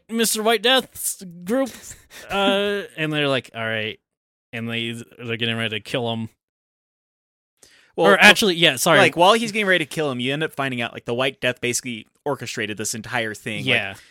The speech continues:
Speaker 3: he's the one who got all the assassins together. He had them all going after the briefcase, uh, hired them all to basically kill each other on this plane.
Speaker 1: Train.
Speaker 3: He's,
Speaker 2: Train.
Speaker 3: or train, whatever.
Speaker 1: Uh,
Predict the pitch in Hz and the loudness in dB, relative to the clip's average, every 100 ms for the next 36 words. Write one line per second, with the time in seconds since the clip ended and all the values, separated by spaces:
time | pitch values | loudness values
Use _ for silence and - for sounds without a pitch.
0 | _ - 175 175 180 165 165 156 131 135 | _ -4 -4 0 0 0 0 0 2 0
1 | 139 135 127 110 - 113 113 113 110 110 | 0 -2 -2 -4 -6 -8 -6 -6 -6 -8
2 | 117 117 _ 131 143 123 117 135 135 143 | -8 -10 _ -8 -6 -6 -2 0 0 -2
3 | 131 - 127 110 101 - 98 104 - - | -2 -4 -8 -8 -10 -10 -10 -6 -8 -8
4 | - _ _ 123 117 107 139 170 170 151 | -16 _ _ -4 -2 0 2 4 2 0
5 | 131 139 135 131 127 117 - 143 117 - | -2 -2 0 -2 -2 -8 -8 -6 -6 -6
6 | 104 101 98 95 - 139 110 92 107 _ | -8 -6 -8 -10 -10 -8 -8 -8 -12 _
7 | _ _ _ - 123 101 - - 143 131 | _ _ _ -4 -4 -4 -10 -4 -4 -2
8 | 123 104 113 - - - - - - - | -6 -8 -12 -16 -14 -14 -16 -20 -18 -4
9 | 123 120 117 | 0 2 0